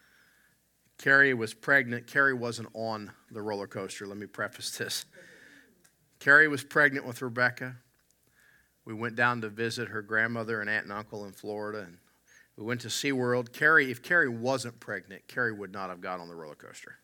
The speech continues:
But she was pregnant. So I, I found a nice shaded spot. She sat there, and I said, "Hey, I'm like a little kid. I gotta go ride the roller coaster." So I got in line. I was excited. I hadn't ridden a roller coaster in years.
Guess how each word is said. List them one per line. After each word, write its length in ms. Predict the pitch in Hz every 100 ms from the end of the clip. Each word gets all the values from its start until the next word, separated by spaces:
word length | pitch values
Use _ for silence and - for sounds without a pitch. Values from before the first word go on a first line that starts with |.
| _ - - - _
But 100 | 117
she 160 | 117 180
was 160 | 139
pregnant. 460 | - 123 95 85 85
So 100 | 127
I, 220 | 147 156 - - -
I 80 | 127
found 280 | 143 175 160
a 80 | 131
nice 280 | 147 160 -
shaded 440 | - 160 143 131
spot. 560 | - - 151 147 147 - _ _ _ _ _ _
She 260 | - - 151
sat 400 | - 156 151 123
there, 280 | 139 139 139
and 60 |
I 120 | 123 117
said, 320 | - 131 117
"Hey, 360 | 127 117 92 - _ _ _ -
I'm 80 | 113
like 180 | 110
a 40 | 117
little 180 | 120 113
kid. 280 | - 107
I 100 | 95
gotta 200 | 98 101
go 80 | 104
ride 340 | 101 92 90 92
the 80 |
roller 220 | 90 80 -
coaster." 400 | - - - - - _ _ _ _ _ _ _ _ -
So 140 | 123
I 120 | 135
got 120 | 143
in 140 | 135 127
line. 460 | 131 131 131 123
I 80 | 120
was 160 | 123 104
excited. 560 | - - 135 131 123
I 40 | 120
hadn't 300 | 135 113 113
ridden 220 | 127 113
a 40 |
roller 280 | 110 123 120
coaster 400 | - 123 113 -
in 200 | 107 104
years. 800 | 107 104 107 107 104 87 -